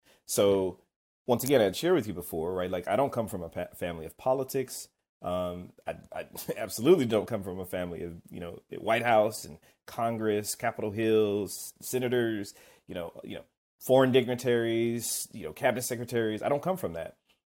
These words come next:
What's changed since I've been here in Washington, D C for the last thirteen, fourteen years has been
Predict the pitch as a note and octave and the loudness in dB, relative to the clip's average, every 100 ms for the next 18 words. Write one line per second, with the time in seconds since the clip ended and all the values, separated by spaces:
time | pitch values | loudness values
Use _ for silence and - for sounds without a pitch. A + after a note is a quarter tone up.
0 | _ _ _ _ _ _ _ _ _ - | _ _ _ _ _ _ _ _ _ 2
1 | B2 D3 - - - B2+ C#3 A#2 G#2 - | 6 8 6 0 2 2 4 0 -2 -4
2 | A2+ F#2+ G2+ F#2 G#2 G#2 G2+ F#2+ F#2 F#2 | -4 -2 -4 -4 -6 -4 -4 -6 -2 -4
3 | F2+ G2 F2 F2 - G2 F#2+ F2 F2 - | -4 -8 -8 -8 -6 -6 -4 -2 -2 -6
4 | F2+ G2+ E2+ F#2 F2+ E2+ F2 G2+ F#2+ E2+ | -8 -12 -10 -10 -10 -10 -6 -2 -2 -4
5 | F2+ - _ _ _ G#2+ F2+ G2 F#2 F2+ | -8 -16 _ _ _ -6 -4 -2 -2 -4